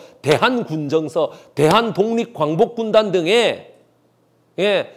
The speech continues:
대한독립군 의군 등의 모든 정신적 무장이 가능했던 거예요.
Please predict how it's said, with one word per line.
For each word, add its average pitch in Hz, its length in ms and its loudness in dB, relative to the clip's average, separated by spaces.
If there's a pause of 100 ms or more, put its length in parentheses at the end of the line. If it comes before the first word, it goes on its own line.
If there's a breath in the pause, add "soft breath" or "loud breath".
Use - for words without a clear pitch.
(160)
대한독립군 202 920 2
의군 202 580 2
등의 202 600 0 (480)
모든 208 680 4 (1400)
정신적 156 840 -4
무장이 143 720 -2 (140)
가능했던 202 600 2
거예요. 80 380 -16